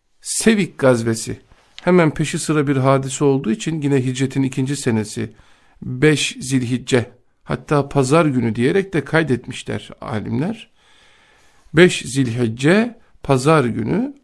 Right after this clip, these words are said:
olan bir hadise var. Bu hadise de Sevik gazvesi diye geçiyor. Nedir bu hadise? Şudur.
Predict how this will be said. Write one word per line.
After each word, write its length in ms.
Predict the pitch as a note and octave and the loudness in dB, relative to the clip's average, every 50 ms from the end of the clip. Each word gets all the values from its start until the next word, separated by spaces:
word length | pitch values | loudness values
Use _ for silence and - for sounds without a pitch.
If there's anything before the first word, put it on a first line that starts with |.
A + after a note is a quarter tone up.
| _ _ | _ _
olan 340 | - C#3+ D3 E3+ F3+ E3+ D3+ | 0 2 4 4 4 4 2
bir 100 | D#3 C#3 | 2 0
hadise 500 | B2+ C3+ C3 B2+ A2+ A#2+ A2+ - - G#2 | 0 0 0 0 0 -2 -6 -8 -8 -8
var. 200 | G2 A2 A#2 - - | -8 -10 -12 -8 -2
Bu 160 | - G3 F#3 | 0 2 4
hadise 420 | F3+ E3 D3 D3 C3+ - G3 G3 | 4 4 4 2 0 -2 0 0
de 120 | A#3+ A#3+ - | 0 0 -2
Sevik 420 | - - G#3 G#3 G#3 F3 - - | 0 2 2 4 4 2 0 0
gazvesi 500 | D#3 C#3+ C3+ A#2+ B2 B2 A#2+ - A#2 G#2+ | 2 2 2 2 0 -2 -2 -4 -4 -4
diye 160 | A2+ A2 A2 | -2 -2 -2
geçiyor. 500 | G#2 A2 G2+ - - - G3 G3+ G#3 - - _ _ _ _ _ _ _ _ _ _ _ _ _ _ _ - | -2 -4 -8 -6 -4 -4 -2 -2 -4 -6 -14 _ _ _ _ _ _ _ _ _ _ _ _ _ _ _ 2
Nedir 440 | E3+ G3+ A3 F3+ E3 D#3 C3 - - - - - | 4 6 6 6 4 2 2 0 -6 -16 -14 -4
bu 180 | C#3+ C#3+ C3+ A#2 | 0 0 2 2
hadise? 420 | A#2+ A#2 A#2 A#2 A2+ - - G#3 | 2 0 -2 -4 -4 -4 -2 -4
Şudur. 460 | - - - D#3+ C#3+ F3 G3 - - | -2 0 2 2 4 2 2 0 -4